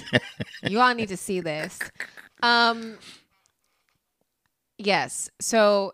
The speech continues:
she has to have a voice. She has a place. She has a role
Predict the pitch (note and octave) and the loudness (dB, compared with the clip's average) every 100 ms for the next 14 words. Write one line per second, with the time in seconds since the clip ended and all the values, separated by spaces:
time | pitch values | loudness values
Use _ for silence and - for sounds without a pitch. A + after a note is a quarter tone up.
0 | _ - A#3 A#3 B3 B3 B3+ A#3 A3 G#3 | _ -8 -8 0 0 0 -6 -4 -4 -4
1 | G3+ F#3 F3 F3 - - - D4 C#4 F4 | -4 -2 -2 -2 -6 -6 -2 4 4 4
2 | B3+ - F3+ D#3+ - B3 B3+ C4+ A#3+ G#3+ | -4 -4 -4 -4 -6 -6 -2 -2 0 -2
3 | F3 D3+ C3+ | 0 -2 -4